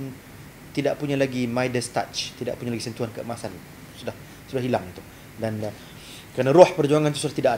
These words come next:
ada. Ah, cuma bacaan tadi itu memang, memang betul. Bacaan itu menyatakan bahawa Khalid ini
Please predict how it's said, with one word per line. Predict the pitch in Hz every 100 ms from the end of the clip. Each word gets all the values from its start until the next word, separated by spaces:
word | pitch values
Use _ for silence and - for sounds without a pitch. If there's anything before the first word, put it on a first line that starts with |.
| 101
ada. | - - - - -
Ah, | 101 101
cuma | - 202 190
bacaan | 147 - - 185 165
tadi | 147 156 180 123
itu | 147
memang, | 190 175 170
memang | 170 165 170
betul. | 165 104 175 330 -
Bacaan | 156 139 135
itu | 110 120 233 - - -
menyatakan | 120 117 127 120
bahawa | 113 117 160 196 196 - - -
Khalid | - 131 147
ini | 135 196